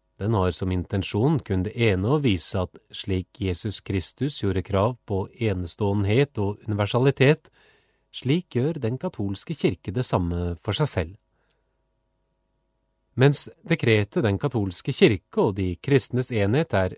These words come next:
økumenisk varmt og søker å se skjønnheten hos brødre og søstre på den andre side av konfesjonsgrensen, er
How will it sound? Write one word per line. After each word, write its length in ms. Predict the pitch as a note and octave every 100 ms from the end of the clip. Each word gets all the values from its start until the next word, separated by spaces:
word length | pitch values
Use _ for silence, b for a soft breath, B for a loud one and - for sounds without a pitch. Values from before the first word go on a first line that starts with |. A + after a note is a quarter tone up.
| _
økumenisk 640 | F#2+ A#2 G2 F#2 A2 - - G2+
varmt 400 | A2+ F3+ - -
og 120 | F#2
søker 360 | - G2 - G#2
å 40 |
se 260 | - G2 G2
skjønnheten 640 | - - G2+ G2 F#2+ G2 D3
hos 200 | G2 -
brødre 400 | - A2 F#2+ G2+
og 80 | G2
søstre 440 | C3+ - - D#3
på 120 | A#2
den 120 | G#2+
andre 280 | G#2 F#2+ G#2
side 440 | - A#2+ G2 F#2+ G#2
av 280 | G#2 G2 G#2+ b b b _ -
konfesjonsgrensen, 1300 | A2 F#2+ - G#2+ G#2+ G2+ - - A2+ G#2+ - C3+ F#3+ _ _ _ _ _ _ _ _ _ _ _ _ _ _ _ _ _ _ _ _ -
er 320 | A2 A2 A2+